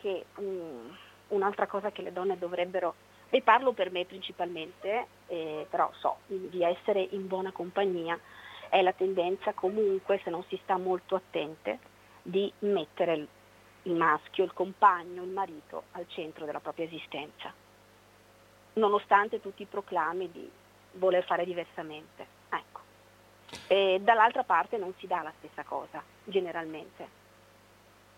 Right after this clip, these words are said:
Eh, io penso invece che ognuno di noi dovrebbe imparare a mettere al centro della propria esistenza se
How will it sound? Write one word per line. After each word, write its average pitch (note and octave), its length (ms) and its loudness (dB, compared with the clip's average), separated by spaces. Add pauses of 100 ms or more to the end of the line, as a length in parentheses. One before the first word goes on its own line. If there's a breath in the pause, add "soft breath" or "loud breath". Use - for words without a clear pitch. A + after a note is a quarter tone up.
(340)
Eh, D#3+ 460 0
io G#3 140 2
penso - 300 -6
invece F3 260 -8
che - 180 -10 (140)
ognuno A#3+ 540 2
di B3 140 -2
noi G3+ 280 2
dovrebbe F#3 320 -2
imparare F3+ 540 0 (800 soft breath)
a G3 120 8
mettere F3 400 -2
al F3+ 80 -2
centro G3 260 -2
della F3+ 160 2
propria F3+ 260 -2
esistenza F#3 560 -2
se F3 100 -2